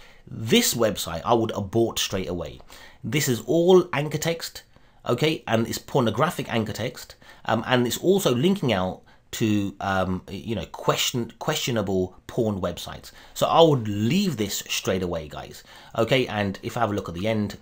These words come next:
then it's just telling me that there's a domain error. So anyway, I would come out of this straight away. So what this has allowed us to do, oh, look at this, this is showing us some Chinese text or something down here. Oh, look at this. As you can see, it's been repositioned by someone else. Um,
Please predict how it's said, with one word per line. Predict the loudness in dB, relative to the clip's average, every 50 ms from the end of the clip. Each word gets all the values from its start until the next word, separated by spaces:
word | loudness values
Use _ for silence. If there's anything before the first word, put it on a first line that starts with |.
| _
then | -8 -6 -6 -6 -6
it's | -8 -12 -12 -10
just | -10 -8 -10 -10 -14 -14 -14
telling | -12 -10 -10 -8
me | -10
that | -10 -12 -12
there's | -12 -12 -12
a | -10
domain | -10 -10 -10 -10 -12 -12
error. | -12 -12 -12 -12 -14 -14 -18 -20 -10
So | -2 0
anyway, | 2 2 4 2 2 2
I | 4 4
would | 4 2 2 0
come | 0 4 4
out | 4 4
of | 2 0
this | -2 -2
straight | -2 -2 -2 -4
away. | -4 -8 -10 -10 -12 -16 -18 -20 -20 -20 -18 -12
So | -4 0 2
what | 4 6 6 6 6
this | 4 0 2
has | 4 4
allowed | 4 4 4 2 2 0
us | 0 -2
to | -4 -4
do, | 0 2 2 2 0 -4 -10 -14 -18 -20 -20 _ _ _ _ -20 -20 -20 -20 _ _ _ -16 -6 -2
oh, | -2
look | -2 -2 -2
at | -6 -8
this, | -8 -8 -8
this | -8 -8 -6
is | -6
showing | -4 -4 -4 -4
us | -6 -8
some | -8 -10 -10
Chinese | -10 -10 -8 -6 -4 -4 -6 -6
text | -8 -12 -14 -14 -12
or | -12
something | -12 -12 -12 -12 -12 -12
down | -12 -12 -12 -12
here. | -14 -14 -16 -18 -18 -20 -20 -20 -20 _ _ _ -18 -10
Oh, | -8 -8 -8 -8 -12 -14 -12
look | -12 -10 -8
at | -8
this. | -10 -10 -10 -10 -10
As | -8 -6 -6
you | -6
can | -6 -8 -10
see, | -8 -8 -8
it's | -10 -8
been | -10 -10 -8
repositioned | -6 -6 -6 -6 -6 -6 -6 -6 -6 -6 -6 -6 -6
by | -6 -8
someone | -6 -6 -6 -6 -4 -6
else. | -6 -6 -8 -10 -16 -18 -18 -20 -20 -18 -12
Um, | -8 -6 -6 -6 -6